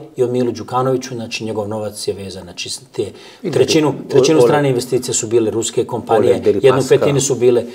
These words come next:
Speaker 1: a, iz Srbije, znači njegov novac, njegove veze sa Rusijama su i dalje jake. On je se čisto iz pragmatičkih političkih razloga odlučio da ide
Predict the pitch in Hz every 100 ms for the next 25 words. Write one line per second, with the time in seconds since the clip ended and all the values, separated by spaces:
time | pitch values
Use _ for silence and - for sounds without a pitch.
0 | - - 113 113 120 - 123 135 135 120
1 | - - 113 - 120 123 120 117 123 113
2 | 120 113 110 113 101 - 104 107 - 107
3 | 95 - - 117 127 123 110 - - 117
4 | 123 123 127 - 135 131 - - 180 151
5 | 131 - 123 123 156 127 - - - 113
6 | 135 - 117 104 107 110 104 101 - -
7 | 107 98 107 - 101 98 98 98